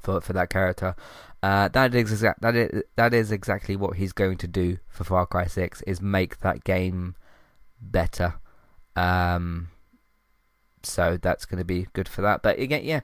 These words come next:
you could, you could do that with him with, with anything, and he'll automatically make something better,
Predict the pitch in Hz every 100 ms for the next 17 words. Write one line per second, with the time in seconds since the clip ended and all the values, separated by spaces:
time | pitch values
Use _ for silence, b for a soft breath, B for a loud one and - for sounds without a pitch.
0 | - 120 - - 127 135 120 113 110 110
1 | 110 107 101 98 104 95 95 95 101 95
2 | 95 - 92 92 90 95 - 95 98 92
3 | - 92 92 87 - 90 87 87 87 -
4 | 90